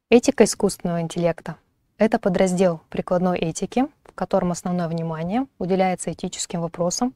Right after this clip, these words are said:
возникающим при разработке, развертывании и использовании систем на базе искусственного интеллекта.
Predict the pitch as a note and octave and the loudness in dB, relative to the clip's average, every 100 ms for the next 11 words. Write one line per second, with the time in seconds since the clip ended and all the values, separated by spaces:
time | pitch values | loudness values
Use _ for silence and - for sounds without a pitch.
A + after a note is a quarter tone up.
0 | _ F#3+ F#3+ F3 F3 G3+ - G#3 F#3+ F3 | _ -4 -4 -2 -2 -2 -2 0 2 2
1 | E3 E3 E3 E3 - B3+ - _ _ _ | 0 -2 -4 -6 -4 -4 -4 _ _ _
2 | - F#3+ F3+ E3+ F3 G#3 G#3+ A#3 B3 C4 | 0 2 4 2 2 2 4 4 2 0
3 | F#3+ - - G#3 A3 G#3+ - E3+ - - | -2 -4 2 4 4 2 0 -6 2 2
4 | G#3 E3+ E3 D#3+ F3 F#3 - F3 - E3 | 4 0 -4 -6 -6 -8 -6 -10 -8 -8
5 | D#3+ - | -8 -12